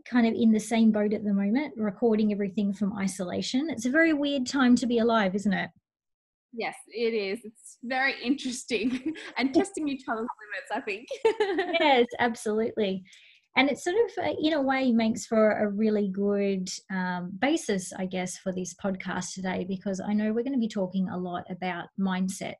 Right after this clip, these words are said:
Speaker 1: in particular.
Speaker 2: Mm-hmm.
Speaker 1: And I think mindset is something that's being tested for everybody at the moment. But I wanted to kind of go right back to the beginning. I know who you are today, and it's largely how I've met you, but I know for the last couple of years,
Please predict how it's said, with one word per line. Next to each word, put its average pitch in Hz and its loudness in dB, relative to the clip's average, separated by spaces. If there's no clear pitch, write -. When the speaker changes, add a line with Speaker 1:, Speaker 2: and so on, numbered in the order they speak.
Speaker 1:
in 185 -4
particular. - -10
Speaker 2:
Mm-hmm. 214 -10
Speaker 1:
And 185 -4
I 180 -6
think 196 -4
mindset 190 -4
is 185 -8
something 190 -2
that's 180 -8
being 180 -8
tested 185 -12
for - -10
everybody 180 -8
at 160 -12
the 165 -10
moment. 170 -8
But 233 0
I 254 2
wanted 339 0
to 381 -2
kind 339 -4
of 277 -2
go 262 0
right 214 0
back 185 -2
to 214 -2
the 185 2
beginning. 185 -6
I 269 2
know 285 -2
who 277 -4
you 233 0
are 196 -2
today, 202 -2
and 202 2
it's - -6
largely 214 0
how 196 -2
I've 208 0
met 190 0
you, 190 -4
but 208 -6
I 233 -2
know 240 2
for 262 -10
the 226 -4
last 202 -2
couple 202 -6
of 185 -2
years, 185 -2